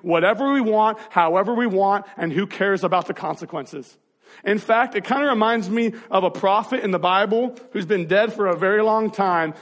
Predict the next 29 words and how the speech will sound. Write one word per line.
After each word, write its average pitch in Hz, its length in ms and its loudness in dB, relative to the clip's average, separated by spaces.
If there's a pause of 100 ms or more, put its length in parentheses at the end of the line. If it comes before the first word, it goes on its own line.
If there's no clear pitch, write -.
(100)
but 175 100 -2
he 233 60 0
speaks 196 340 -8
directly 196 420 -2
to - 100 -10
this 185 180 -4
issue. 151 480 -6 (200)
"Woe 226 300 2
to 262 180 -4
those," 226 460 0
Isaiah 180 420 0
five 156 300 0
twenty, 170 420 -2 (220)
"who 214 180 0
call 247 440 2
evil 220 340 0
good 196 380 0
and 175 280 -4
good 180 220 -2
evil, 190 520 -4 (160)
who 220 120 -2
put 220 280 -2
darkness 240 460 0
for 214 200 -4
light 190 440 -2
and 185 160 0
light 180 260 0
for 185 160 -4
darkness, 214 540 -2